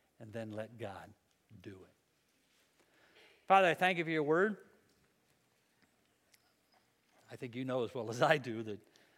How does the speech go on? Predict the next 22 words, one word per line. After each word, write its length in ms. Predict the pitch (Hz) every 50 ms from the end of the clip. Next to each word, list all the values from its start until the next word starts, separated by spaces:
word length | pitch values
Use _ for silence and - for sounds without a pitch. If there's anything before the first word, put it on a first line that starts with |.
| _ _ _ _ _ -
this 120 | - 120 -
sermon 400 | - 139 123 120 117 110 107 101
was 160 | 110 107 95
for 160 | - - -
me. 260 | 87 90 87 85 - _ _ _ _ _ _ _ _ _ _ _ _ _ _ _ _ _ _ _ _ _ _ _ _ _ _ _ _ _ _ _ _
And 100 | - 107
maybe 200 | 113 113 127 135
hopefully 520 | 120 107 131 135 127 - 131 127 120 117 - - _ _ _ _ _
one 180 | - 113 123
or 40 | 123
two 160 | 107 - 135
people 280 | 117 - 135 127 - 120
here 160 | 104 131 131
in 80 | 123 120
our 140 | 113 110 113
audience 320 | 117 123 120 117 113 -
this 220 | 117 104 - -
morning 360 | 131 127 120 117 120 117 110 104 _ _ _ _ _ _ _ _ _ _ _ _ _ _ _ _
needed 340 | - 113 120 123 120 123 117
it 160 | 120 113 98
as 160 | 104 98 - -
well. 320 | 104 104 95 90 87 87